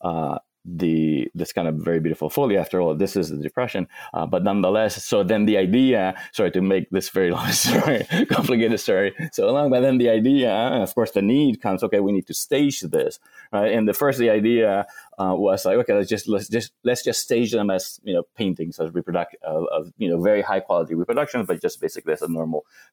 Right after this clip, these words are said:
painting exhibition. But, uh, then the idea emerges to say, "No, no, let's actually stage it as an interior, as a modern interior." And this is very important because at the time, I mean, we're talking nineteen thirty, uh, three, thirty-four, right? There, there are really not that many modernist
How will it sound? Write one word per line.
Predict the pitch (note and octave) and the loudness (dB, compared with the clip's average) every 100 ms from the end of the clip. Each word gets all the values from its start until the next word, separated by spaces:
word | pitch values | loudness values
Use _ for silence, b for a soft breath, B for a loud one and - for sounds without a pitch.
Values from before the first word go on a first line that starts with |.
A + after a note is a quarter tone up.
| - | -6
painting | F2+ E2 | -4 -2
exhibition. | D#2+ - F2+ A#2 - F2 B B B | -4 -2 -2 -2 -2 -8 B B B
But, | - F#2+ E2 | -2 -2 0
uh, | F#2 F2 | 0 0
then | F#2 G2+ | 0 0
the | G2 | 2
idea | F#2+ F#2 F#2 | 2 2 2
emerges | F#2 F#2+ G2+ F#2 F2+ - B B | 2 2 0 0 -2 -2 B B
to | - | -6
say, | G#2+ | 0
"No, | A2+ B2 | 2 2
no, | G#2+ | 2
let's | G2+ G2 | 2 2
actually | F#2+ G2 F2+ E2 E2 - | -2 -2 -2 0 0 -4
stage | - - - D3+ D#3+ B2+ | -14 -14 -2 2 2 2
it | F#2 - | 0 0
as | F2+ - | -2 -4
an | - F#2 | -4 -2
interior, | E2 - - A#2+ F2+ C2 - | -2 -6 -2 0 2 0 -2
as | - | -8
a | F2 | -4
modern | F2+ G2 G#2 G2+ F#2 | -2 0 0 0 -2
interior." | F2 D#2+ - C#3 G#2 | -4 -4 -2 0 2
And | G#2+ | 2
this | C#3+ | 0
is | |
very | A2+ A2 | 0 0
important | G#2+ A#2+ A#2 G2 | 0 -2 -4 -4
because | F#2+ - | -6 -6
at | F#2 | -6
the | - | -6
time, | - D#3 D3+ A#2 G2 - B B | -4 -2 0 0 -2 -6 B B
I | G2+ | -2
mean, | F2+ | 0
we're | E2+ | 0
talking | F2 F2+ | 0 0
nineteen | F#2 E2+ E2+ | 0 -4 -4
thirty, | E2 D#2+ D#2+ - | -2 -2 -4 -10
uh, | E2+ D#2 D#2 | -8 -4 -4
three, | - - F#2+ | -6 -4 -4
thirty-four, | E2+ E2+ D#2+ C3+ B2 B B B | -2 -4 -2 0 -2 B B B
right? | G#2 G#2 - | -2 0 -2
There, | - A2+ A#2 | 0 2 2
there | G#2+ | 0
are | A#2+ | 2
really | D#3 C3 | 2 2
not | A#2+ | 2
that | G2+ G#2 | 2 0
many | G#2 G#2 G2+ | 0 0 -2
modernist | - F2+ F2+ E2 G#2 B2 D3 - | -2 -2 0 0 0 -2 -4 -8